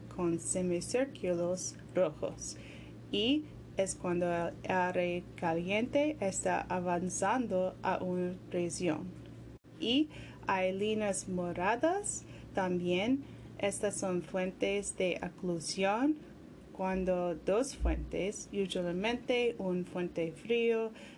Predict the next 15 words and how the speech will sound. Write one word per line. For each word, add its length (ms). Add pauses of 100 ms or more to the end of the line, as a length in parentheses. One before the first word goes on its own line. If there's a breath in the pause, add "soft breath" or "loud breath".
se 440
adelanta 1000
una 460 (640 loud breath)
fuente 440
caliente, 880 (240)
se 460 (420)
convierten 960 (380)
en 260
uno. 320 (960)
Estas 420
líneas 560 (100)
tienen 580
los 300
dos, 460 (200)
semicírculos 1300